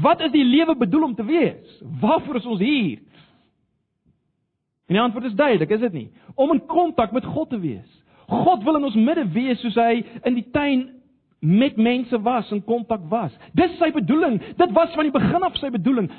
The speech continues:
Hy wil in gemeenskap wees met mense. Dis waaroor die lewe gaan.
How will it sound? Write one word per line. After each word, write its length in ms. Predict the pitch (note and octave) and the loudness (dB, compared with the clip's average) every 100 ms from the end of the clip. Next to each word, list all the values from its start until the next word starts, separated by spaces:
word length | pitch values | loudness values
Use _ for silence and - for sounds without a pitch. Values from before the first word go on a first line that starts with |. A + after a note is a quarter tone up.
| - | -2
Hy 160 | B3+ E4+ B3 | 2 2 2
wil 200 | D#4 D#4+ | 0 0
in 80 | D4+ A#3+ | -4 -2
gemeenskap 640 | B3+ B3+ C#4+ - C4 G#3 | -2 -2 -4 -6 -6 -6
wees 180 | F#3+ A3+ A3 | -4 -6 -4
met 80 | |
mense. 440 | G3 G3+ F#3+ - - _ _ - - - _ _ _ _ _ _ _ _ _ _ _ _ _ _ _ _ _ _ _ _ _ _ _ _ _ _ _ _ _ _ _ _ _ _ _ _ _ _ _ _ _ - | -6 -4 -6 -8 -16 _ _ -20 -20 -20 _ _ _ _ _ _ _ _ _ _ _ _ _ _ _ _ _ _ _ _ _ _ _ _ _ _ _ _ _ _ _ _ _ _ _ _ _ _ _ _ _ -6
Dis 120 | D3 | -2
waaroor 200 | F#3 F#3 | 0 0
die 80 | F#3 | 0
lewe 160 | F#3+ | -2
gaan. 240 | - G#3+ | -6 -8